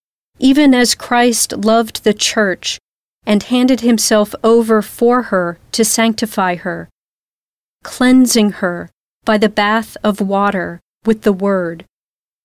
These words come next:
that he might present to himself the church in splendor, without spot or wrinkle or any such thing, that she might be holy and without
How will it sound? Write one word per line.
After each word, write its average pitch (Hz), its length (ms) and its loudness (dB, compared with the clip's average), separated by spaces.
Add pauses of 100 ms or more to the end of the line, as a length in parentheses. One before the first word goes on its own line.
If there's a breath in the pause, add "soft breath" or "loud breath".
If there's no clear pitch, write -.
(340)
that 220 260 0
he 285 100 6
might 247 300 4
present 233 720 0
to 254 180 0
himself 214 760 -2 (340)
the 220 100 2
church 220 560 0 (100)
in 208 200 2
splendor, 180 800 -4 (840)
without 208 400 0
spot 202 500 -2 (340)
or 190 200 -2
wrinkle 220 580 -2 (340)
or 214 220 2
any 240 220 4
such 220 400 0
thing, 175 400 -6 (580)
that 220 180 0
she - 240 2
might 240 300 2
be 214 120 0
holy 202 680 0 (580)
and 208 200 0
without 196 480 0